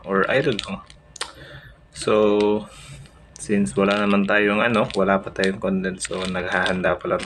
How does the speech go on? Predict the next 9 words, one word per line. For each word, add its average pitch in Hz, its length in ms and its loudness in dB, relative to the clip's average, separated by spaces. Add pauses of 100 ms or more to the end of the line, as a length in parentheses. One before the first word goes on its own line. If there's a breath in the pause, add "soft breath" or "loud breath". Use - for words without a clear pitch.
tayo 90 240 -4
para 90 240 0
sa 92 160 -4
gagawin 92 480 -2
natin 92 320 -6
mga 87 480 -10
reactions, - 800 -8
no? - 160 -12
So, - 320 -8